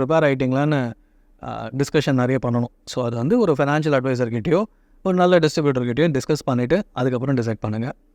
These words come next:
ஆ, இன்னொருத்தர், ஆ, தனபால் கந்தசாமி, ஃப-, தேர்ட்டி ஃபோர் இயர்ஸ், already நான் வந்து ஒரு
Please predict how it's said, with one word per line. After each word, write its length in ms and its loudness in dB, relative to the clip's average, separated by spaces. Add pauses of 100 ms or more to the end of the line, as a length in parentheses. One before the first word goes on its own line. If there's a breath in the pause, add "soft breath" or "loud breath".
(760)
ஆ, 180 -2 (340)
இன்னொருத்தர், 640 4
ஆ, 400 2 (280)
தனபால் 400 4
கந்தசாமி, 580 0 (160)
ஃப-, 240 -6
தேர்ட்டி 220 -2
ஃபோர் 140 2
இயர்ஸ், 300 0
already 480 -2
நான் 200 0
வந்து 200 0
ஒரு 280 4